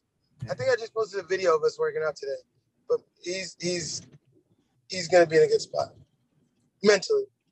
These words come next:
Speaker 2: Uh, I don't know what's gonna happen with the team.
Speaker 1: Yeah. Good to hear. Yeah, I mean, because before all this kinda happened, it was not the best of, uh, relationships there with, with the team, right? So,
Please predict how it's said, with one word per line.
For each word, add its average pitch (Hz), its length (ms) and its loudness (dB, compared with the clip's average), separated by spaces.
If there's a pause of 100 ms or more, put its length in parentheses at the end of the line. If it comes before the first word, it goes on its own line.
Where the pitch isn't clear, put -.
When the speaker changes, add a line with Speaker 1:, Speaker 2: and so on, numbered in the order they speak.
(180)
Speaker 2:
Uh, 143 260 -8
I 151 40 0
don't 151 100 -2
know 147 140 2
what's 139 160 0
gonna 143 140 0
happen 135 280 -2
with - 0 -
the - 60 -20
team. 208 200 -8 (480)
Speaker 1:
Yeah. 101 180 -18 (1600)
Good 110 140 -4
to 117 80 -2
hear. 117 500 0
Yeah, 175 220 6
I 185 40 4
mean, 156 220 0
because 151 240 0
before 160 340 0
all 156 140 4
this 143 180 -4
kinda 147 220 -4
happened, 127 500 -4
it 117 140 -8
was 110 540 -8 (540)
not 135 180 0
the 135 60 0
best 135 360 2
of, 123 180 2
uh, 117 200 4
relationships 113 720 -4
there 101 200 -4
with, 98 160 -8
with 101 180 -10
the 101 40 -14
team, 98 320 -6
right? 113 280 -6
So, 104 440 -6